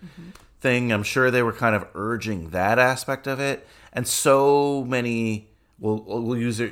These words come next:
Speaker 2: your term, dance seconds are used for dance <laughs> sequences almost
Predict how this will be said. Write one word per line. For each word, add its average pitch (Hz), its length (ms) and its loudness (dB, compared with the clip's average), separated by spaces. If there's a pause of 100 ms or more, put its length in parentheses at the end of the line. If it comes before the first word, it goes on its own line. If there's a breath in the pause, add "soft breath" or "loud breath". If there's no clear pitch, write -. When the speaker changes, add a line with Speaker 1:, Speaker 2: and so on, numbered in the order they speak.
Speaker 2:
your 110 240 -2
term, 110 320 -2
dance 113 320 -2
seconds - 560 -8 (160)
are 123 100 4
used 120 260 -2
for 110 80 -4
dance 107 240 -2
<laughs> - 100 -6
sequences 117 560 -4
almost 85 400 -8